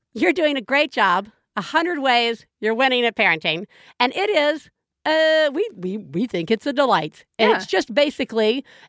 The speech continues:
Speaker 1: a very easy to read book of reminders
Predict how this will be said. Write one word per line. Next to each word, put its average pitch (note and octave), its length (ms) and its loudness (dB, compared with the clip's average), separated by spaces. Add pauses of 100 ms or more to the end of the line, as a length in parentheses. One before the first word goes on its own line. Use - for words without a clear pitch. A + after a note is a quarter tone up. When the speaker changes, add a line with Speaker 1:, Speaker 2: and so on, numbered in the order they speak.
Speaker 1:
a A3 160 4
very D4+ 500 2
easy D4 400 0
to C#4 180 0
read B3+ 240 -4
book A#3+ 360 0 (440)
of A#3+ 220 2
reminders B3 800 0